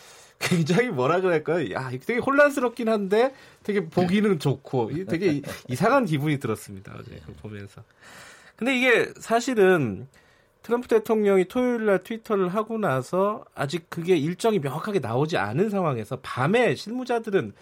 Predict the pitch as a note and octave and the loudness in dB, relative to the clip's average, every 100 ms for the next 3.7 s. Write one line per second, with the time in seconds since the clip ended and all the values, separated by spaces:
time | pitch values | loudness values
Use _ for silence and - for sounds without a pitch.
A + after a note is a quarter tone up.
0 | - - _ - D#3 A3 C#4+ C#4 D#3+ D#3+ | -20 -20 _ 0 2 6 6 6 4 4
1 | F#3 F3 - D#3 C3+ B2+ A#2+ F#3 - B2 | 4 2 0 0 2 -2 -2 -6 -8 -4
2 | B2+ B2 C#3 A2+ _ _ _ _ _ - | -4 -4 -6 -6 _ _ _ _ _ -8
3 | B2+ A#2 A2+ - F#2+ G2 | -8 -6 -10 -12 -14 -14